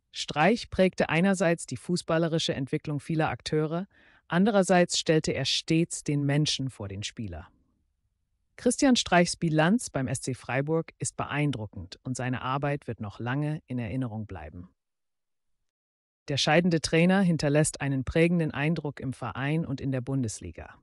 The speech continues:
Seine direkte und ehrliche Art,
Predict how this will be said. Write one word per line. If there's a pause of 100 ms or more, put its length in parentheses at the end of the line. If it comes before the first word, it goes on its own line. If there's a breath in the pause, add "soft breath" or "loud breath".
(120)
Seine
direkte
und
ehrliche
Art,